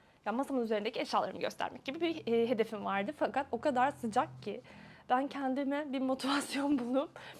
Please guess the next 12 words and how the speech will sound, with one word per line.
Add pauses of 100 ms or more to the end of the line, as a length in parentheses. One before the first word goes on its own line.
(260)
orayı
çekemedim. (680)
O
yüzden
bütün
eşyalarımı, (220)
yani
bütün
eşyalarımı
demeyeyim
de, (600)
e,